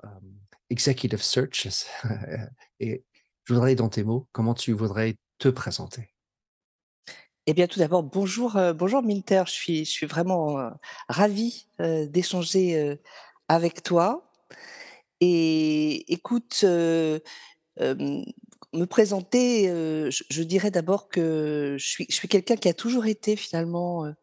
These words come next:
Speaker 2: passionné par la, la place des femmes et des hommes dans les organisations.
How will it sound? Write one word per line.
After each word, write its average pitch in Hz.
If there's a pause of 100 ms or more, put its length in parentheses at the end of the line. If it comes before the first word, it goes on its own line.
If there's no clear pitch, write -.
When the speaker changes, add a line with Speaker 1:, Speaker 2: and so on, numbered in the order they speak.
(400)
Speaker 2:
passionné 185
par 190
la, 156
la 156
place 202
des 196
femmes 202
et 175
des 170
hommes 190
dans 160
les 151
organisations. 156